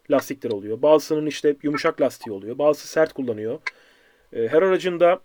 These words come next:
her lastikle farklı performans gösterdiğini düşünürsek Ferrari'nin rakibi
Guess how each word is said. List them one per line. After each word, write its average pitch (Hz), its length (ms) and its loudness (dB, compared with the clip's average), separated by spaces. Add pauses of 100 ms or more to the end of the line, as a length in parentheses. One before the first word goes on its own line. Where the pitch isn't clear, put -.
(340)
her 180 260 2
lastikle 170 480 2
farklı - 380 -4
performans 160 480 -2
gösterdiğini 151 580 -2
düşünürsek 208 560 -2 (720)
Ferrari'nin 180 600 4
rakibi 160 400 -4